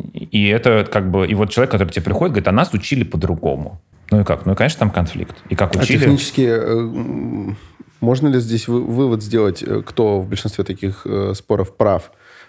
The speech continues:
Speaker 2: Потому что я с таким тоже сталкивался, и такое, мне кажется, в любой сфере возникает. Люди
Speaker 1: Все, все
Speaker 2: приходят,
Speaker 1: зависит.
Speaker 2: люди приходят на работу, им первым делом говорят: «Забудьте все, чему вас учили в институте, здесь все работает совершенно иначе».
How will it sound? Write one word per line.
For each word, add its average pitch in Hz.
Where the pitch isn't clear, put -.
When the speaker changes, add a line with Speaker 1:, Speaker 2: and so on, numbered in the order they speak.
Speaker 2:
Потому 101
что -
я 98
с 101
таким 110
тоже 117
сталкивался, 113
и 110
такое, 107
мне 104
кажется, 104
в -
любой 123
сфере 95
возникает. 95
Люди 107
Speaker 1:
Все, 113
все 120
Speaker 2:
приходят, 120
Speaker 1:
зависит. 120
Speaker 2:
люди 123
приходят 127
на 113
работу, 139
им 107
первым 117
делом 123
говорят: 107
«Забудьте 117
все, -
чему 107
вас 104
учили 110
в 107
институте, 127
здесь 120
все 113
работает 101
совершенно 101
иначе». 92